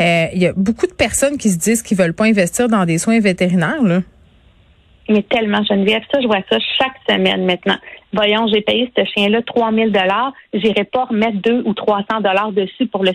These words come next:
Speaker 2: soigner, en pensant que parce qu'on le paye cher, on a comme une garantie qu'il sera pas malade.
Speaker 1: Ouais.
Speaker 2: Mais une gastro-entérite, un accident, une patte cassée, ça a rien à voir avec le prix d'achat.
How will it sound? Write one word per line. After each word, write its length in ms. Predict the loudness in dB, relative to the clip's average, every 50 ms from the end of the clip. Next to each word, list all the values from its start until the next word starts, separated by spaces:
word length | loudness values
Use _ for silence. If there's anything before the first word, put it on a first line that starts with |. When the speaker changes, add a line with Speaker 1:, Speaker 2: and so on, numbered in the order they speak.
| -2
Speaker 2:
soigner, 340 | -2 -2 -2 0 0 0 -2 -2 _ _ _ -20 -20 -6 -4
en 120 | -2 -2 -2
pensant 420 | -2 -4 -4 -2 -2 -2 -2 0
que 120 | 0 0 -2 0 _
parce 180 | -2 -2 -2 -4 -4
qu'on 160 | -2 0 0 0
le 60 | 0 -2 _
paye 260 | 0 2 2 0 0 -2 -2
cher, 160 | -2 0 0 2 0 0 -2 -4 _ _
on 160 | 0 2 2
a 80 | 2 2
comme 200 | 2 2 2 2
une 140 | 2 2 2
garantie 600 | 2 0 -2 0 0 -2 -2 -2 -2 -2 -2 -4
qu'il 120 | -4 -6 -10 -8
sera 100 | -6 -4
pas 140 | -2 -2 0
malade. 460 | 0 0 0 0 0 0 0 -2 -4 -6 _ _ _
Speaker 1:
Ouais. 80 | 0 2
Speaker 2:
Mais 60 | 4 4
une 100 | 4 2
gastro-entérite, 1000 | 2 0 -4 -6 -6 -2 0 0 0 0 0 -2 -2 0 0 0 0 0 0 -2
un 200 | -4 -4 -2 0
accident, 560 | -2 -2 -2 -6 -8 -6 -2 0 0 2 2
une 160 | 2 2 0
patte 180 | 0 -2 -6 -6 -6 -4 -2
cassée, 420 | -2 -2 -2 -4 -4 -6 -6 -6 -6 -12 _ _ -2
ça 60 | -2 -2
a 40 |
rien 240 | 0 0 0 2 2 2
à 120 | 2 2 2
voir 220 | 0 0 0 0 -2 -2
avec 280 | -2 0 0 -2 0
le 120 | 0 0 0
prix 240 | 0 -2 -2 0 0
d'achat. 420 | 0 -2 -2 -4 -4 -4 -4 -4